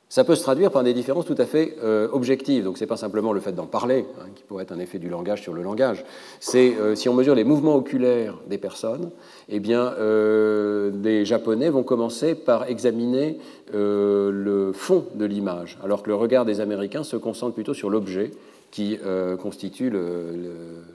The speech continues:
le centre de la scène, si vous voulez. Donc, euh, si je vous montre une scène comme celle-là, euh, si vous êtes de culture occidentale, je pense la majorité d'entre vous, vous allez d'abord regarder l'animal.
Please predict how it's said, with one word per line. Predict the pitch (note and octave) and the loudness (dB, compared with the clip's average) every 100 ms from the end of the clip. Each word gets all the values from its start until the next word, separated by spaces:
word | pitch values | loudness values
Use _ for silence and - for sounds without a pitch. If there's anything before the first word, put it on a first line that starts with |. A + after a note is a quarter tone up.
| F2 | -20
le | F2 | -18
centre | - C3+ C3 | -4 -4 -2
de | F#2 | -4
la | F#2 | -4
scène, | G2+ G#2+ F#2 | -4 -4 -4
si | - | -6
vous | F2 | -12
voulez. | E2 D#2 - - - - | -10 -12 -16 -20 -20 -10
Donc, | G2+ G#2+ G#2 | -2 -2 0
euh, | G2+ G2+ | -2 -2
si | A2 | -4
je | |
vous | A2 | 0
montre | B2+ A#2 | 0 0
une | G#2+ | -2
scène | B2+ A#2+ | 0 2
comme | G#2+ | 0
celle-là, | F#2+ G2 G2+ A2 F3 - - - | -4 -4 -2 -2 -4 -12 -20 -12
euh, | G2 F#2 | -8 -6
si | F#2+ - A#2 | -6 -4 -4
vous | A2 G#2+ | -2 4
êtes | A#2 G#2+ | 4 4
de | |
culture | F#2+ - G2 - A2 G#2 F2 | -4 -4 -6 -6 -2 0 0
occidentale, | F2 G2+ - G#2 G2 F#2+ C#3 E3+ B2 | -2 -4 -4 -2 -2 -2 -2 -2 -6
je | |
pense | - G#2 | -8 -10
la | F2 | -8
majorité | F#2 F#2+ F#2+ F2+ F#2+ | -8 -6 -8 -6 -8
d'entre | F2+ - | -8 -10
vous, | F2+ C3+ | -6 -4
vous | D3 | 0
allez | G#2 | 0
d'abord | F2+ G2+ B2+ | 0 4 4
regarder | A#2 G2+ F#2+ | 4 -2 0
l'animal. | A2+ G2 G2+ F2+ F#2 | 0 0 -2 -4 -10